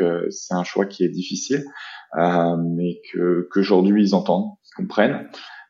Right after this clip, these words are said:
Euh, ça a été beaucoup de questions pour eux, forcément, à retirer les enfants de l'école, euh, ne pas les voir pendant six mois, euh, alors qu'on habite à dix kilomètres l'un de l'autre, donc forcément, c'est, euh, autant, autant mes parents que la mère d'Adeline.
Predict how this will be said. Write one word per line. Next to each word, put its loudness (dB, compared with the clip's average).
Euh, -4
ça 4
a 8
été 4
beaucoup 0
de -10
questions -2
pour 6
eux, 2
forcément, 0
à -2
retirer -6
les 2
enfants -2
de 2
l'école, 4
euh, 4
ne -4
pas 2
les 6
voir -2
pendant -6
six -2
mois, 4
euh, -6
alors -2
qu'on 4
habite -2
à 2
dix -12
kilomètres 2
l'un 2
de 2
l'autre, 2
donc -6
forcément, 0
c'est, 0
euh, -2
autant, 0
autant -2
mes 4
parents 2
que -2
la -10
mère -6
d'Adeline. 0